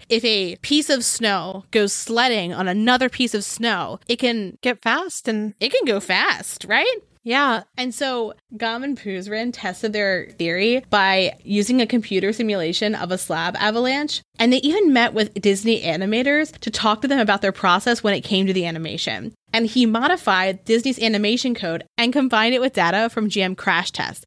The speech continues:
Speaker 1: Then he created a model of how it all could have been a slab avalanche.
Speaker 2: That's crazy. Also, I'll point out, if you've ever watched any, like, the behind the scenes Disney animation stuff,
Speaker 1: Yeah.
Speaker 2: how accurate they do a lot of the animation and how they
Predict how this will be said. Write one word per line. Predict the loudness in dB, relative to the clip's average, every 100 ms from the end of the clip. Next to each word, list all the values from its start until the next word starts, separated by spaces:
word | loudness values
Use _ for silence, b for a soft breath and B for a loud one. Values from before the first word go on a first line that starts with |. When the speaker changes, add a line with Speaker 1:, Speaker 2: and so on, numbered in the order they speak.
| _
Speaker 1:
Then | 2 4 4
he | 2 0
created | 0 2 0
a |
model | 0 0 -2 -4
of | -2
how | 0 0
it |
all | 0 -2 -2
could | -4
have | -4
been | -4 -4 -8
a | -8
slab | -4 -4 -4 -6
avalanche. | -8 -10 -14 -8 -6 -8 -6 -4
Speaker 2:
That's | -2
crazy. | -2 2 2 2 -2 -6 _
Also, | 0 2 4
I'll | 2
point | 2 2 4
out, | 4 2
if | -2 0 2
you've | 2
ever | 4
watched | 4 4 2
any, | 2 4
like, | 4 2
the |
behind | 0 0 0 0 0
the |
scenes | -2 -2 0 0
Disney | -2 -4 -2 -2 -2 -2 -4
animation | -4 -2 -2 -2 -4 -4 -4
stuff, | 0 2 2 0 0
Speaker 1:
Yeah. | 0 -2 -8
Speaker 2:
how | -18 -10 -2 2 2 0 -2
accurate | -2 -4 -2 2 2 2
they | 2 2
do | 2 0
a |
lot | 0 -2 -2
of | -4
the | -4
animation | -2 -2 -4 -4 -4 -4 -6 -12 _ -4
and | -2
how | 0 0
they | 2 2 0 -2